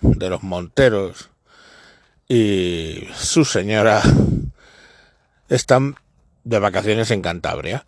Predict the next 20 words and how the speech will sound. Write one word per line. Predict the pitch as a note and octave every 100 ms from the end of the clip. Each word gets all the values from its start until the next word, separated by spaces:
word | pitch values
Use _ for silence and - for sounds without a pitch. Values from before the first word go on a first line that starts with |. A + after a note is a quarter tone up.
| -
y | E3+
fueron | - C#3 A2+
a, | F#2+ E2+ E2 E2 - - _
a | -
una | G2 G2
población | F#2+ F#2+ F#2+ - C3
que | A#2
se | -
llama | F#2+ F#2
Ampuero, | F#2 F#2+ B2 C3+ C3+ D#3+ - - -
a | G2+
un | G#2 F#2+
restaurante | G2+ - G#2+ A#2+ A2+ B2 D3 _ _ -
que | F#2+
se | - F#2
llama, | F2+ F2+ F#2 F2+ _ _ _ _ _ _ _ _ _ -
eh, | F#2+ G2+ F2+ E2+ F2 E2+ -
Solana, | - G#2 A2+ A#2 A#2+ D#3
restaurante | E2+ - D#2+ F#2 -
Solana, | - G2 A#2 G#2 B2+